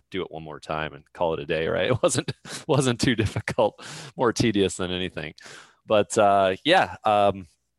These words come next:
ended up just running for a great program. You know, I was, uh, coming from a, a high school wrestling program that, you know, we were just this dynasty. We never lost a conference championship in thirty-four years.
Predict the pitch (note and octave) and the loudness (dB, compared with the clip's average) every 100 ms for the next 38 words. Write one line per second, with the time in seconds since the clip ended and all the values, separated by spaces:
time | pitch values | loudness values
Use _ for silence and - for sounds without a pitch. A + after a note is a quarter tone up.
0 | _ _ - _ _ _ _ C3+ C#3 B2 | _ _ -12 _ _ _ _ 0 2 2
1 | A#2+ - A#2+ A#2+ A#2 G2 E2 E2+ F#2+ G2 | 0 -4 -4 -4 -2 -4 -4 -4 -2 -2
2 | - F#2+ F2+ E2 D#2 F#2+ F2+ F2+ F2+ E2+ | -6 -8 -6 -8 -8 -10 -6 -2 -4 -2
3 | G2+ F2 - A#2+ A2 F#2 G#2 F#2+ F2+ E2+ | 0 -2 -4 -8 -8 -8 -8 -6 -6 -4
4 | F2 F#2 A2 - G2+ F2+ F2+ - F#2+ F#2 | -4 -4 -6 -6 -8 -4 -4 -6 -10 -12
5 | G2+ F#2+ F#2 F#2 F#2 D#2+ - _ _ _ | -12 -8 -6 -6 -4 -4 -6 _ _ _
6 | _ - F2+ F2+ F2 F2+ E2+ F2+ - F2+ | _ -12 -10 -8 -8 -10 -10 -12 -10 -10
7 | - F2+ F2+ F2+ - F2 F2 E2+ F#2 F#2+ | -6 -6 -6 -12 -10 -10 -10 -10 -4 -4
8 | G2 F2 E2 E2+ - F2+ - F2+ - F2 | -4 -6 0 0 -2 -10 -8 -10 -10 -18
9 | - E2+ D#2+ F#2 - F#2+ D#2+ D#2 _ F2+ | -12 -12 -12 -16 -10 -10 -12 -20 _ -10
10 | F2+ F2 F2 E2+ E2+ E2 G2+ - | -10 -12 -12 -10 -10 -10 -12 -16